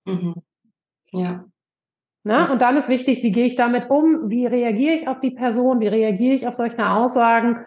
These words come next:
Speaker 2: Und meine Empfehlung ist tatsächlich im privaten Kontext gerne Humor, kann man auch gern mal richtig einen vom Bug hauen. Das
Speaker 1: Mhm.
Speaker 2: ist auch okay.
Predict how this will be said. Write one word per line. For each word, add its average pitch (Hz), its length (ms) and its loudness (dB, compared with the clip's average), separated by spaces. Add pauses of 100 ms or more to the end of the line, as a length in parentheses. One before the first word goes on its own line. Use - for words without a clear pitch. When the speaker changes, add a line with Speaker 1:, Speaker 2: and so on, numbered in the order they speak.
(140)
Speaker 2:
Und 196 140 -4
meine 208 260 2
Empfehlung 226 480 0
ist 208 200 -6
tatsächlich 202 500 0
im 208 100 0
privaten 285 460 2
Kontext 240 680 -2
gerne 330 240 4
Humor, 269 640 4 (240)
kann 262 100 2
man 240 100 2
auch 233 160 -4
gern 277 220 2
mal 320 120 2
richtig 269 320 -2
einen 233 160 0
vom 202 260 -2
Bug 311 240 -2
hauen. 262 380 0 (340)
Das 226 220 0
Speaker 1:
Mhm. 226 60 -2
Speaker 2:
ist 226 100 -2
auch 214 140 2
okay. 311 600 0